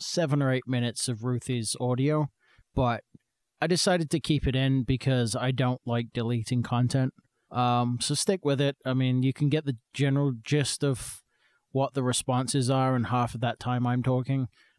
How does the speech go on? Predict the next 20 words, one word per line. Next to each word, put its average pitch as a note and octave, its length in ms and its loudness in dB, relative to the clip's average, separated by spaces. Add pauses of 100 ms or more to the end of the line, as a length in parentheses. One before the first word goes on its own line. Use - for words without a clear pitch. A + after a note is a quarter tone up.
but D#3+ 120 0
the E3 60 4
good D#3 200 2
quality D#3 440 2
audio C3 380 2
does A#2 300 0
return, A#2 480 -2 (580)
so A#2+ 440 0
the B2 120 -2
majority C3 540 2
of A#2 100 -2
the B2+ 140 -2
episode A2+ 600 -2 (480)
you B2 160 2
can A#2 420 0
hear A#2+ 320 -2
clearly. A2+ 500 -2 (600)
And B2 180 0
with B2 160 2
that, C3 280 -2